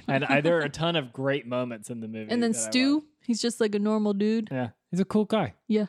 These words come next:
Speaker 1: We like Stu.
Speaker 2: I work with
Speaker 1: Or Stu.
Speaker 2: computers. Yeah,
Speaker 1: Yeah.
Speaker 2: Stu.
Speaker 1: Yeah.
Speaker 2: <laughs> Werewolves, not werewolves.
Speaker 1: Yeah. Uh, yeah. Yeah, this movie has a ton of great lines. My fa-, what's, let me,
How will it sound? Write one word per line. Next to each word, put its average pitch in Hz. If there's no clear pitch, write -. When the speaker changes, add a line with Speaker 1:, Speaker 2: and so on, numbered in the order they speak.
Speaker 1:
We 175
like 180
Stu. -
Speaker 2:
I 247
work 269
with 285
Speaker 1:
Or -
Stu. -
Speaker 2:
computers. 269
Yeah, 208
Speaker 1:
Yeah. -
Speaker 2:
Stu. 202
Speaker 1:
Yeah. -
Speaker 2:
<laughs> -
Werewolves, 349
not 370
werewolves. 370
Speaker 1:
Yeah. 269
Uh, 123
yeah. 123
Yeah, 127
this 151
movie 185
has 151
a 139
ton 131
of 123
great 117
lines. 110
My 156
fa-, 175
what's, 185
let 165
me, 175